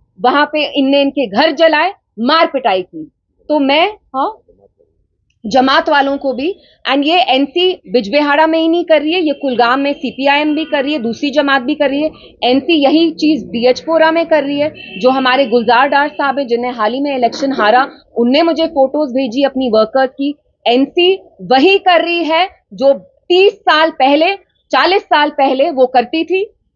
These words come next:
They were known for Gundaraj, hooliganism, जो हमने, पीडीपी ने खत्म किया, जिसकी वजह से उनको अक्सरियत में आना वो बंद हो गए। तो मैं एनसी से पूछना चाहती हूँ कि आप इसलिए अक्सरियत में आए कि आप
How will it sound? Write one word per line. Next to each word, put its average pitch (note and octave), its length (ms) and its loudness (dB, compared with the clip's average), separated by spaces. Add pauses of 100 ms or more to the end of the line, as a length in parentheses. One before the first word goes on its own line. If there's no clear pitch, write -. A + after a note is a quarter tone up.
They C#4+ 140 4
were C#4 200 2
known E4 280 2
for A#3+ 160 2
Gundaraj, F4 600 2 (380)
hooliganism, E4+ 640 0 (520)
जो C#4 200 2
हमने, D#4 500 2 (300)
पीडीपी D#4 380 0
ने D4 120 0
खत्म D#4 360 -2
किया, F4+ 360 0 (280)
जिसकी C4+ 320 -4
वजह D4 200 2
से D4+ 140 -4
उनको D4 220 0
अक्सरियत D4 600 0
में D#4 100 0
आना C4 340 -2
वो C4 140 4
बंद D4 300 2
हो D#4 140 4
गए। E4 160 2
तो - 420 -10
मैं E4+ 180 0
एनसी D4 340 -4
से E4 120 -6
पूछना D4 400 -4
चाहती D4+ 320 -2
हूँ E4+ 80 -2
कि D#4+ 100 -4
आप B3+ 260 -2
इसलिए G#4 320 0
अक्सरियत F4 480 0
में D#4+ 120 0
आए D4+ 200 0 (340)
कि C#4+ 200 0
आप C#4+ 280 0